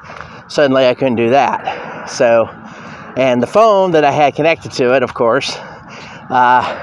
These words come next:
I no longer use that phone, or I don't have it. So I lost my, uh, Google account and my Amazon book account.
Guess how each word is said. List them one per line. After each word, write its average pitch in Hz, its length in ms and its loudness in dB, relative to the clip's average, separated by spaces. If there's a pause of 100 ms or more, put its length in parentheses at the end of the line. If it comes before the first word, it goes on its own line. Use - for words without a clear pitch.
(160)
I 139 100 2
no 190 140 4
longer 170 260 2
use 165 220 4
that 120 180 2
phone, 127 340 0
or 123 60 2
I 117 100 2
don't 123 180 0
have 135 280 0
it. 113 140 2 (960)
So 160 400 4
I - 360 -6
lost 151 360 2
my, 135 340 2
uh, - 1160 -4
Google 180 280 4
account 160 400 2
and 147 320 2 (1000)
my 139 180 2
Amazon 143 520 0
book 147 220 -2
account. 120 460 -2